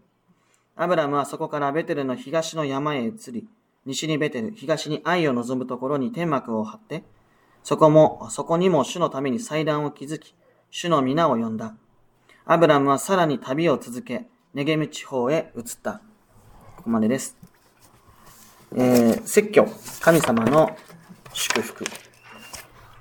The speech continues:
えー、今朝、私たちに、えー、与えられている聖書の御言葉、神様の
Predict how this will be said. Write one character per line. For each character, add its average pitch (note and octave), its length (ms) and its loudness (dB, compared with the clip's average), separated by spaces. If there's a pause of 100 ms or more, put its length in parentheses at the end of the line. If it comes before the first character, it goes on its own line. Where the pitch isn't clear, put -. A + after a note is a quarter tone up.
(1900)
え C3 460 10
ー、 A#2+ 40 8
今 D#3 200 6
朝、 D#3 420 4 (580)
私 C#3 300 4
た C3+ 80 -2
ち A#2+ 160 -4
に、 D#3 380 2 (920)
え A2+ 40 -6
ー、 G2+ 280 -4
与 C#3 300 4
え C3+ 60 6
ら C3+ 80 6
れ B2+ 100 2
て A#2+ 220 -2
い A#2 80 0
る A#2 200 0 (920)
聖 D3 240 6
書 A2+ 160 0
の G#2 140 2
御 A2 220 -4
言 G#2 120 -6
葉、 G#2 180 -4
神 F#3 220 6
様 B2 320 2
の D3+ 360 4